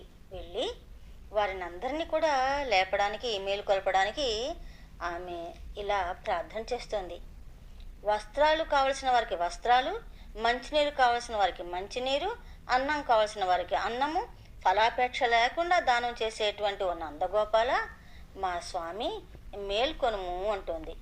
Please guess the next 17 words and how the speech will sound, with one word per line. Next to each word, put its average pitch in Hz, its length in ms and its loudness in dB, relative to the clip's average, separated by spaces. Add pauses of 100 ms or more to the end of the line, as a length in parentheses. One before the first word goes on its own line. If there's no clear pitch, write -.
(580)
అదేవిధంగా 294 680 2 (920)
చక్కటి, 330 640 -2 (400)
అందమైనటువంటి, 262 1040 2
సుకుమారమైనటువంటి 226 1300 2 (720)
ఓ 214 80 0 (320)
యశోదాదేవి, 214 880 2 (1200)
ఈ 233 100 -6 (400)
వంశానికంతటికీ 226 960 2
కూడా 359 280 6 (420)
మంగళదీపం 214 680 2
వంటి 202 200 -4
దానా, 233 320 4 (640)
మా 208 160 2
స్వామిని 190 600 -2 (420)
నువ్వు 226 180 -6
లే 196 260 -2
తల్లి 262 400 0